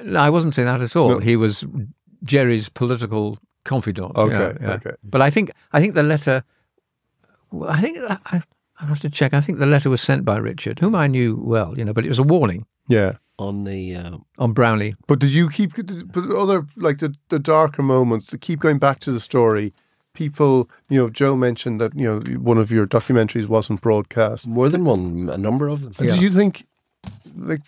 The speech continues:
Speaker 2: what do you think about, "I'll do something else. I'll do, I'll stay away from this story. It's not"
Speaker 1: Uh, well, after, after the killing of, uh, the prison officer,
Speaker 2: Hmm.
Speaker 1: and I was accused of having blood on my hands, that's the, that was the moment. That was the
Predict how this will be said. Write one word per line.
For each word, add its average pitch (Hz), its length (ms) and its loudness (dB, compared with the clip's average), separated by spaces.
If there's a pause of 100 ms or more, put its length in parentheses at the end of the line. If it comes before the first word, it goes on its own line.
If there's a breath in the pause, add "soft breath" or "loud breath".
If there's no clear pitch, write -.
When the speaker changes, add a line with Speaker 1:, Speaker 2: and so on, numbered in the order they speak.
(100)
Speaker 2:
what 165 240 -2
do 160 120 -2
you 170 100 0
think 180 160 2
about, 147 160 4
"I'll 131 220 4
do 127 160 0
something 117 340 0
else. 95 340 0
I'll 107 180 -4
do, 107 460 -2 (600)
I'll 110 120 0
stay - 220 0
away 110 240 4
from 104 160 -6
this 101 160 -6
story. 98 380 -2
It's 98 180 -10
not" 113 260 -2
Speaker 1:
Uh, - 160 -12
well, 202 120 2
after, - 440 0
after 147 440 2 (340)
the 131 160 0
killing 123 540 0
of, 123 440 -4
uh, 113 200 2 (1000)
the 123 140 2
prison 120 300 4
officer, 95 460 -4
Speaker 2:
Hmm. 101 200 -2
Speaker 1:
and 127 180 -6
I 123 140 -4
was 117 180 -6
accused 113 380 -6
of 110 80 -2
having 107 220 -4
blood 113 260 -2
on 110 100 -2
my 107 140 -6
hands, 101 360 -4
that's - 320 -2
the, 160 180 0
that 151 280 0
was 139 180 0
the 123 100 2
moment. 113 420 0
That 156 180 0
was 156 200 0
the 117 200 2